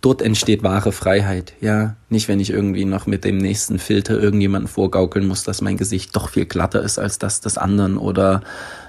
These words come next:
ja, sondern dass wir wirklich den Mut haben, uns auch zu zeigen, ja, wie, ich nehme manchmal gern das Beispiel, uns nackt auf den Marktplatz zu stellen, zu sagen, that's me, ja, das heißt nicht,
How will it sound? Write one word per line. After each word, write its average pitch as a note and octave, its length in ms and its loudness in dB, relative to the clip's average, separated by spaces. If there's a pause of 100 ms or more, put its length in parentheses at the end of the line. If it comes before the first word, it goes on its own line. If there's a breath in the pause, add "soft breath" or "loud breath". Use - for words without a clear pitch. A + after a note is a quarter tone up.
(160 loud breath)
ja, A#2+ 320 0
sondern A2 320 0
dass A2 180 0
wir G#2+ 240 -2
wirklich A#2 400 2
den G#2 320 2
Mut A2 300 2
haben, G#2 420 0 (540 soft breath)
uns A2 100 0
auch - 100 2
zu - 200 -4
zeigen, A#2 580 2
ja, A2 320 0
wie, G2+ 340 0
ich - 320 -12
nehme G#2 180 2
manchmal G#2 280 -2
gern G#2 200 2
das G2+ 120 0
Beispiel, G#2 440 0
uns G#2+ 300 -6 (360 loud breath)
nackt B2 340 0
auf A2 160 -2
den A2+ 160 0
Marktplatz A#2 600 -2
zu G#2+ 100 -4
stellen, A2 340 -4
zu A2 140 -8
sagen, G#2+ 400 -4 (240)
that's - 540 -2 (340)
me, G#2+ 320 4 (580 soft breath)
ja, A#2+ 280 -6 (240 loud breath)
das A2+ 120 -2
heißt A#2 200 2
nicht, C#3 300 2